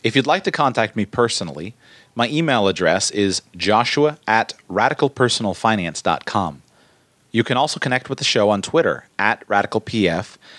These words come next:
and at facebook dot com slash radical personal finance. This show is intended to provide entertainment, education,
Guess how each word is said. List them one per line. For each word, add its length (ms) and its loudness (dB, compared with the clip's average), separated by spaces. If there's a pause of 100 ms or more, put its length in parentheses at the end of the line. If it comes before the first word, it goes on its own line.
(160)
and 240 0
at 120 0
facebook 420 0
dot 220 0
com 260 2
slash 360 0
radical 380 2
personal 400 -4
finance. 640 -2 (800)
This 340 2
show 460 4
is 180 0
intended 480 -2
to 60 -14
provide 480 2
entertainment, 720 -2 (440)
education, 800 0